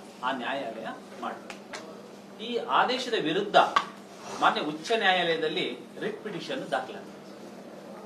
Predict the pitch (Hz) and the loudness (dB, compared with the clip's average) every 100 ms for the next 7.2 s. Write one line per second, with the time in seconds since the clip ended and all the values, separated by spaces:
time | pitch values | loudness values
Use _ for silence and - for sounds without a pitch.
0 | - - - - - - - - 170 185 | -14 -14 -14 -14 -12 -12 -14 -8 -4 -2
1 | 233 226 214 196 180 165 139 165 240 - | -2 -2 0 0 0 0 0 -2 -4 -12
2 | - - - - - - 120 - - - | -14 -14 -14 -14 -14 -12 -12 -14 -14 -14
3 | - - - - - 147 156 165 160 202 | -14 -12 -12 -12 -12 -10 -8 -4 2 4
4 | 220 208 196 - 180 170 180 156 147 175 | 4 6 4 4 6 6 6 0 0 0
5 | 180 143 143 160 - 127 110 101 - - | 0 0 0 -2 0 -2 -2 -6 -12 -16
6 | - - - - - - - 123 151 165 | -16 -16 -16 -16 -16 -14 -2 4 4 4
7 | 180 - | -2 -4